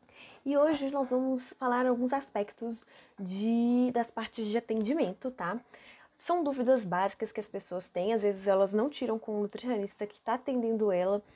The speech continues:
por vergonha ou por algum outro motivo. Então é muito importante a gente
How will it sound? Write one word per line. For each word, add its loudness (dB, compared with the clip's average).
por 0
vergonha 2
ou 2
por -4
algum 0
outro -2
motivo. -4
Então 4
é 4
muito 4
importante -4
a -2
gente -2